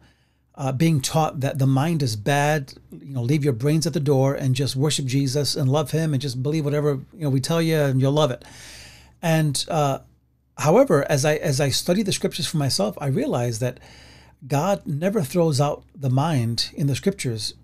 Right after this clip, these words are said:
because he created the mind. And I remember a professor in college once saying that God would never wrap a skull around your brain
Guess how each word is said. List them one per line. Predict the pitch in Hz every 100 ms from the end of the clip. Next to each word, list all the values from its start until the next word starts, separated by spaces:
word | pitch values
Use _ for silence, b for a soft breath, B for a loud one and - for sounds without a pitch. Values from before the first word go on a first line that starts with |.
| _
because | 143 - 123
he | 135
created | - 190 220
the | 123
mind. | 110 107 - - b b b b b
And | 165
I | 151
remember | 151 185 185 160 -
a |
professor | 131 131 165 147 160
in | 131
college | - 139 147 123 101 135
once | 135 131
saying | - 147 139 120 113 - b b b b _
that | 123 127 - 160
God | 127 143 151
would | 147
never | 135 135 139
wrap | 123 143 147
a | 143
skull | - - 147 147
around | 131 131
your | 123
brain | 110 123 123 135 156 160